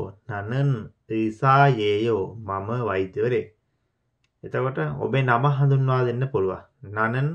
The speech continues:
බ්ලා බ්ලා බ්ලා ඉම්නිදා. නනන් බ්ලා බ්ලා බ්ලා ඊයේයෝ. නනන් බ්ලා බ්ලා බ්ලා යේයෝ. ඒ කියන්නේ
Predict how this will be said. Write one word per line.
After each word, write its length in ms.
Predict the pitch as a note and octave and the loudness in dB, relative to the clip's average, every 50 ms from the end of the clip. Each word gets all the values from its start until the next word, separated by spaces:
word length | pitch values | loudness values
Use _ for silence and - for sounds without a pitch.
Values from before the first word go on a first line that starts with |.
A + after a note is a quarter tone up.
| F#3 F#3+ _ _ _ _ _ _ _ _ _ _ _ _ _ _ _ _ _ _ _ _ _ _ _ _ - | -8 -14 _ _ _ _ _ _ _ _ _ _ _ _ _ _ _ _ _ _ _ _ _ _ _ _ -4
බ්ලා 200 | G#2+ A2 A2 G#2 | -2 0 0 0
බ්ලා 280 | G2+ G2+ G#2 G#2 G2+ G2 | -2 -4 -2 -2 -2 -2
බ්ලා 280 | F#2+ A2 A#2 C3+ D3+ E3+ G#3+ - _ _ _ _ _ - | -2 0 0 0 0 0 -4 -12 _ _ _ _ _ -10
ඉම්නිදා. 600 | A2 A2 G#2+ G#2 G2+ G2+ G2 G2 A2+ B2 C3+ C#3+ D3 - - _ _ _ _ _ - | -8 -8 -8 -8 -10 -12 -10 -4 -2 -2 0 -2 -2 -6 -12 _ _ _ _ _ -8
නනන් 400 | A#2 G#2+ G#2+ A2 A2 B2 C3 C#3+ D#3+ D#3 | -6 -4 -4 -2 -2 -4 -4 -4 -6 -8
බ්ලා 260 | B2+ G#2+ G#2 G#2 G#2 G#2 | -8 -8 -6 -4 -4 -4
බ්ලා 280 | G2+ G#2 G#2 G2 F#2+ F#2+ | -4 -4 -4 -4 -4 -6
බ්ලා 240 | G2 - B2 C3 C#3+ - - _ _ _ _ _ _ _ _ - | -6 -4 -4 -4 -4 -6 -10 _ _ _ _ _ _ _ _ -8
ඊයේයෝ. 520 | A2+ A2+ A2 A2 A2 G#2+ G#2+ A#2+ C3 C#3 C#3 - _ _ _ | -4 2 6 6 6 6 6 4 -2 -4 -6 -10 _ _ _
නනන් 360 | - A2+ A2 A2 A2+ B2 C3+ C#3+ D3+ | -8 -6 -6 -4 -4 -4 -4 -4 -4
බ්ලා 200 | D3 A2 G#2 G#2 G#2 | -4 -4 -4 -4 -4
බ්ලා 280 | G#2 A2 G#2 G2+ G2+ | -4 -4 -4 -4 -6
බ්ලා 260 | G2+ - B2+ C3+ D3 - - _ _ - | -6 -4 -4 -4 -4 -6 -10 _ _ -6
යේයෝ. 380 | A#2+ B2 C#3 C3+ G#2+ F2+ - - _ _ _ _ _ _ _ _ _ _ _ _ _ _ _ _ _ _ _ _ _ _ | -2 2 2 2 0 -2 -6 -12 _ _ _ _ _ _ _ _ _ _ _ _ _ _ _ _ _ _ _ _ _ _
ඒ 180 | - G#2+ G#2+ | -8 -6 -6
කියන්නේ 540 | G#2 - F2+ F2 F2+ F2 F2+ F#2 G2+ A#2 D3+ | -6 -6 -8 -10 -10 -10 -10 -8 -6 -6 -6